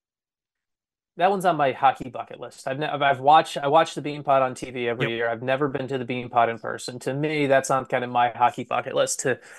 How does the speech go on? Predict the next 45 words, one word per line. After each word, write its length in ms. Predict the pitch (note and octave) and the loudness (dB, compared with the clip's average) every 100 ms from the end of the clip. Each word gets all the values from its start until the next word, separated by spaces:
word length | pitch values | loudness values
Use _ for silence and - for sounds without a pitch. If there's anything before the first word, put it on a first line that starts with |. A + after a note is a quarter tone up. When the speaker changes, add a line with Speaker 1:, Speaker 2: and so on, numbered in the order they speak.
| - - | -16 0
Speaker 1:
make 280 | D3 C#3 | 0 2
that 180 | C#3+ B2+ | 2 2
trip 200 | - A#2+ | 0 -2
to 80 | C3 | 0
Boston 420 | A#2 A2+ - A#2 - | 2 2 0 -8 -6
for 320 | A2+ G#2+ G#2+ _ _ _ _ _ C3+ | -4 -4 -6 _ _ _ _ _ -8
Beanpot 460 | B2 A#2 B2 A2+ | -8 -6 0 0
at 100 | A2 | 0
some 180 | - A#2 | -6 -12
point. 220 | - B2 C#3 | -14 -12 -2
Speaker 2:
Oh, 180 | D#3+ C#3+ | 0 2
Speaker 1:
'Cause 100 | C#3+ | 4
that 160 | D#3 | 4
is, 180 | C#3+ B2+ | 4 0
Speaker 2:
absolutely. 380 | B2 C3 D#3+ G2 | -8 -2 -2 -2
Speaker 1:
that, 80 | - _ | -14 _
Speaker 2:
Yeah. 240 | A#2 A2+ | -10 -6
Speaker 1:
that, 160 | D3+ C#3+ | -4 0
that's 220 | D3+ C#3+ | 0 2
on 140 | C3 A#2+ | -2 -2
the, 40 | |
that's 220 | C3 C#3+ | -4 -4
on 140 | - C3+ | 0 0
the 80 | |
bucket 280 | A#2+ A#2 A#2+ | 0 -4 -4
list 200 | A2+ - | -8 -2
Speaker 2:
Well, 160 | D#3+ E3 | 0 0
Speaker 1:
for 40 | |
me. 60 | A#2 | -2
Speaker 2:
I, 280 | E3+ D#3+ D3+ | -6 -6 -6
I 20 | |
went, 320 | E3+ G3 G#3+ _ _ | -4 -6 -8 _ _
you 120 | D3+ D#3 | -6 -4
know, 280 | E3 F3 - _ _ | -4 -8 -14 _ _
I 100 | - | -10
went 280 | B2+ D3 F3 | -6 -4 -6
to 160 | - D#3 | -6 -6
Boston 420 | G#2+ C3 D3+ - | -4 -6 -6 -6
University 520 | D3+ C#3+ C#3+ D3 C#3 | -6 -6 -8 -8 -10
Quinnipiac, 920 | A#2 - C#3 A#2 - C3 G#2 G2 - _ _ _ _ | -12 -8 -8 -6 -8 -6 -8 -12 -18 _ _ _ _
um, 320 | B2+ A#2 A2+ - | -2 -2 -4 -6
over 280 | C3+ B2+ | -6 -6
the 100 | B2+ | -8
holidays, 760 | G#2 C3 B2 A2 G2+ F#2 F#2 - - _ _ _ _ | -6 -4 -4 -8 -12 -16 -18 -20 -20 _ _ _ _
and, 640 | A#2+ A#2 A#2 A#2 A2+ A2 | -2 0 -2 -6 -8 -10